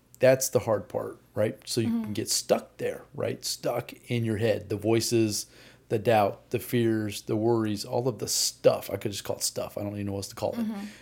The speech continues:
Speaker 1: Just the stuff that you and I, Sydney, you and I, and then anyone else listening, right?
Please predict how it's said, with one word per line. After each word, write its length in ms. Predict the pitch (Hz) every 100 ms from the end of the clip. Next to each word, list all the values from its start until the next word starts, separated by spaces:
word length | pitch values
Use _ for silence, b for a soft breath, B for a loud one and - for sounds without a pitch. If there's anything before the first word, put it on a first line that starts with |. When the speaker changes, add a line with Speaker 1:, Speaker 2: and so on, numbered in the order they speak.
| -
Speaker 1:
Just 180 | 143
the 80 | 135
stuff 280 | - 156 -
that 160 | - 139
you 240 | 127 147
and 80 | 135
I, 400 | 117 104 117 135 _ _ _ _ _ _ _
Sydney, 380 | - 110 117 117
you 180 | 123 120
and 80 | 139
I, 260 | 110 104 135 -
and 160 | 117
then 120 | 120
anyone 340 | 117 123 120 117
else 160 | 135
listening, 380 | 131 139 104 107
right? 240 | 110 113